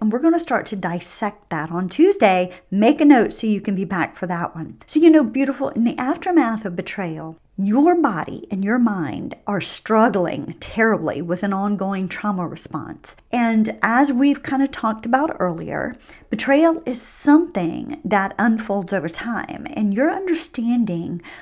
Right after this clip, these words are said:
of your altered reality, you know, what it means for you, you've been betrayed, the truth that you're now slapped with. It's in front of your face. And what happens next will unfold over time as well.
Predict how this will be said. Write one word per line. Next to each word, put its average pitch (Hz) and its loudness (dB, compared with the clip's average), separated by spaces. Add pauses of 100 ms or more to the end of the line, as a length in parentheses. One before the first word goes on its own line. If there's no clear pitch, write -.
(140)
of 208 2
your 214 0
altered 240 0
reality, 185 -2
you 208 -2
know, 180 -4
what 180 0
it 302 0
means 233 2
for - -6
you, 160 -6
you've 170 -10
been 185 -2
betrayed, 185 -4
the 190 -4
truth 277 -4
that - -8
you're 247 0
now 202 -2 (140)
slapped 220 -2
with. 175 -4
It's - -4
in 214 6
front 190 -4
of 233 0
your 294 2
face. 175 -6 (140)
And 294 8
what 359 6
happens 262 2
next 277 -2
will 233 0
unfold 226 0
over 202 -2
time 185 -6
as 202 -4
well. 302 2